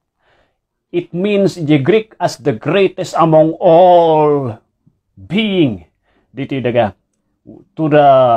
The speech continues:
living things, to the, uh, non-living things, he is the greatest among all because he is the creator of all. Isu tiket na nga sawon, the firstborn. Isu nga makita ti differentiate ti definition when you go ijay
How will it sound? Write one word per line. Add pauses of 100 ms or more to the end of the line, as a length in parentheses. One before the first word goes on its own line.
(720)
living
things, (400)
to
the,
uh,
non-living
things,
he
is
the
greatest
among
all
because
he
is
the
creator
of
all.
Isu
tiket
na
nga
sawon, (400)
the
firstborn.
Isu
nga
makita
ti
differentiate
ti
definition
when
you
go
ijay